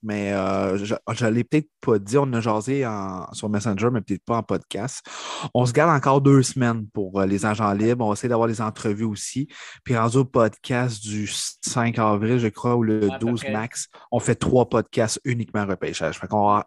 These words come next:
Speaker 1: avoir en masse le temps de parler de ça.
Speaker 2: Mais les boys, je, là, là, par exemple, là, je veux, je veux, je veux sortir ça parce que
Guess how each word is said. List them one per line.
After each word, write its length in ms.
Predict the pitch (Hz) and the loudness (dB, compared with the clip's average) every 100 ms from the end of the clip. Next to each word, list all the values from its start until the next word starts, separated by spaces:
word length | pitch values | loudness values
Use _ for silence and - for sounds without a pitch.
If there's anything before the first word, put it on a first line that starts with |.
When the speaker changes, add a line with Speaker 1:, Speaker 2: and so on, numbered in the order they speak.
| - | -2
Speaker 1:
avoir 240 | 139 127 117 | 0 2 0
en 40 | |
masse 320 | 110 98 - | 0 -2 -2
le 100 | 87 | -8
temps 160 | - 85 | -6 -8
de 40 | |
parler 220 | 80 80 - | -6 -8 -8
de 140 | - | -10
ça. 120 | - - _ _ _ _ | -12 -20 _ _ _ _
Speaker 2:
Mais 140 | 165 170 | -14 -10
les 160 | 190 180 | -8 -4
boys, 180 | 233 | -4
je, 160 | 233 180 - | -6 -10 -12
là, 200 | 208 247 | -8 -6
là, 240 | 202 185 185 | -4 -4 -6
par 140 | 151 | -8
exemple, 380 | 147 156 180 160 | -8 -8 -10 -10
là, 100 | 147 | -12
je 120 | 151 | -8
veux, 220 | 170 170 _ _ _ _ | -10 -10 _ _ _ _
je 220 | 160 143 175 | -18 -8 -6
veux, 80 | |
je 140 | 170 147 | -6 -8
veux 80 | 180 | -8
sortir 440 | 160 - 160 147 | -8 -10 -12 -12
ça 200 | - 180 | -10 -8
parce 180 | 139 - | -10 -10
que 220 | 151 139 | -12 -12